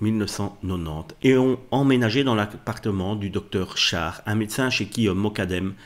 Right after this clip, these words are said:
résidait. Char s'était lié d'amitié avec la famille Mokadem au Maroc dans les années mille neuf cent quatre-vingts et avait été, euh, l'hôte de Mokadem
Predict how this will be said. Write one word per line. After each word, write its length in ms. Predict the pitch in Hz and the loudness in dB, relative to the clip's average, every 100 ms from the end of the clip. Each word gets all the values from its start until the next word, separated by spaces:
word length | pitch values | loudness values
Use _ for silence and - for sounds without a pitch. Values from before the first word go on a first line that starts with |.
| - - | -16 0
résidait. 580 | 117 95 87 82 82 - - | 0 0 -4 -4 -6 -10 -18
Char 500 | - - 110 123 120 - | -10 -2 0 0 -4 -16
s'était 320 | - 110 113 | -8 -6 -4
lié 380 | 95 95 110 123 | -4 -4 2 2
d'amitié 580 | 113 107 98 - 82 - | 4 0 -2 -4 -6 -6
avec 280 | 101 95 95 | -8 -8 -6
la 80 | 87 | -10
famille 440 | - 87 90 82 - - - - | -6 -6 -4 -6 -10 -20 -18 -2
Mokadem 440 | 113 113 82 87 95 | -2 -2 -6 -6 -6
au 100 | 98 | -6
Maroc 340 | 87 80 85 87 | -6 -6 -10 -8
dans 120 | 85 | -10
les 180 | 82 85 | -10 -10
années 160 | 87 | -10
mille 140 | 85 85 | -8 -10
neuf 100 | - | -10
cent 120 | 87 | -12
quatre-vingts 500 | 87 - 95 131 151 - - - - | -12 -8 -4 -4 -6 -14 -18 -20 4
et 100 | 139 | 6
avait 240 | 135 127 | 6 4
été, 280 | 123 135 135 | 4 6 6
euh, 180 | 113 90 - | 6 4 0
l'hôte 440 | 104 107 98 98 - - | 2 4 4 2 -8 -2
de 420 | 101 123 101 78 | 2 4 4 0
Mokadem 640 | 71 104 104 87 85 92 | -2 -2 0 -2 -2 -6